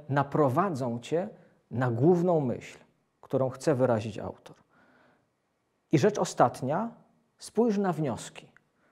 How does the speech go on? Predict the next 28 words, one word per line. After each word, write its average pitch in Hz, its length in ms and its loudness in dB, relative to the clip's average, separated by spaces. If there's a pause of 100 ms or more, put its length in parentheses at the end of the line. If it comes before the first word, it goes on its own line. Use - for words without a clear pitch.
(260)
Dobrze 147 480 4
skonstruowana 131 840 -4
wypowiedź 147 480 -2
zawsze 175 380 -2
wymaga 135 400 0
wniosków. - 560 -8 (300)
Zawsze 165 360 4
te 180 140 0
wnioski 143 420 -6
są 127 200 -6
w 120 60 -6
nią 127 120 -10
wpisane. - 560 -14 (680)
One 156 200 -2
są 180 280 2
po 160 180 -4
prostu 160 500 -4
niezbędne. 117 640 -6 (440)
Zobacz, 139 500 2 (180)
jakie 202 500 0
wnioski 202 560 -2
autor 104 440 -10
wysnuł. - 380 -18 (600)
I - 80 -14
to - 240 4
wszystko 120 800 -4 (200)
razem 151 400 0
wzięte 117 600 -8